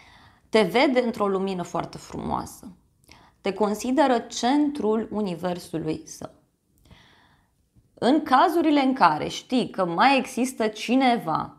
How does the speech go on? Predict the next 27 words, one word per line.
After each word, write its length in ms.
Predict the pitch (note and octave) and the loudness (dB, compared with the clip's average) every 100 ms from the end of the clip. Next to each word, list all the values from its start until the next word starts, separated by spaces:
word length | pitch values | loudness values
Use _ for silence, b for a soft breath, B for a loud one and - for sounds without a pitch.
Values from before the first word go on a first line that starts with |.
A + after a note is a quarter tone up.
| _ | _
în 200 | E3 D#3 | -12 -6
viața 420 | D#3+ G3+ A3+ G#3 | 2 2 4 0
celuilalt, 640 | G3 G#3+ F3+ D3+ D3 G3 | 0 -2 -2 0 0 0
aici, 200 | A#2 C4+ | 0 -2
uh, 680 | - - _ - - G#3 G#3 - | -4 -16 _ -2 6 6 6 -2
poate 180 | - C4 | -6 -6
să 120 | C#4 | -6
fie 140 | A#3 A#3+ | -6 -4
vorba 300 | G#3+ A3 G3+ | -2 0 0
despre 340 | G3 G3+ G#3 | -2 -6 -4
o 80 | F#3+ | -2
petrecere 720 | F#3+ - E3+ - G#3+ G#3+ G3 | -2 -6 -6 -6 -6 -4 -6
sau 140 | G3 | -4
despre 260 | F3 E3+ F3+ | -6 -6 -6
ceva 540 | E3+ - E3 C#3 F#3 | -6 -6 -8 -2 0
important 760 | F#3 F3 F3+ D#3 - F#3+ G#3+ - B B B | 0 -2 -6 -10 -2 0 0 -2 B B B
legat 380 | - E3 F3+ G3 | -8 -4 -2 -2
de, 520 | F#3 E3+ F#3 F#3+ - - - | -2 -4 -2 -4 -8 -16 -10
uh, 580 | - - D#3+ D#3+ - - - _ _ _ _ _ _ _ _ - | -6 -4 -2 -4 -4 -8 -14 _ _ _ _ _ _ _ _ -16
m, 500 | - F3 - - - - | -10 -8 -8 -10 -14 -20
cumva 380 | - F#3+ F3+ G3+ | -6 -2 4 4
soția 580 | G#3 - F#3 - A3 A3 | 4 -4 -6 -4 -2 -2
acelei 380 | E3+ - E3+ D#3 | -2 -6 -6 -6
persoane 760 | - D3 - - D#3+ - - | -6 -10 -12 -10 -6 -6 -8
sau 520 | - - D#3+ D#3+ D#3 B B B B _ | -10 -4 0 0 -2 B B B B _
persoana 500 | D#3+ D#3 - A3 A#3+ | -8 -6 0 2 2
oficială, 520 | G3 E3+ - E3 D#3 | 0 -4 -4 -4 -4